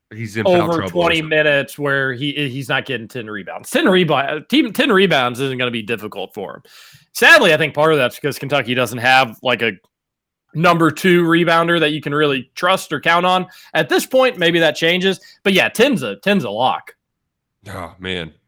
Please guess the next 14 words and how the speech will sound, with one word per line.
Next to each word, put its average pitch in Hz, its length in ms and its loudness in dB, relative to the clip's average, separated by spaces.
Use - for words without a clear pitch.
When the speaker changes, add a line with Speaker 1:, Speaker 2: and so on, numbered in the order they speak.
Speaker 1:
Just, - 460 -6
he 143 200 -2
was 143 200 0
an 110 80 0
animal. 101 380 0
And 113 160 -2
then 147 420 2
our 131 80 0
boy 143 300 2
Damian 127 460 2
Collins, 95 680 -4
just 117 460 -2
Speaker 2:
Woo. 294 500 4
Speaker 1:
So 147 540 0